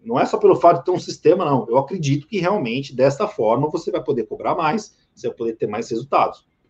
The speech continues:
tá bom? Beleza, Valéria? Obrigado, viu, pela participação. Eduardo, novamente. Show de bola, Eduardo. Como faz pra adicionar custos adicionais, limpeza do veículo, manutenção,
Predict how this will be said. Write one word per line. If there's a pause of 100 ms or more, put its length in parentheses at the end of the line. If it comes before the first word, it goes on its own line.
(140)
tá
bom? (540)
Beleza,
Valéria?
Obrigado,
viu,
pela
participação. (640)
Eduardo,
novamente.
Show
de
bola,
Eduardo.
Como
faz
pra
adicionar
custos
adicionais,
limpeza
do
veículo,
manutenção,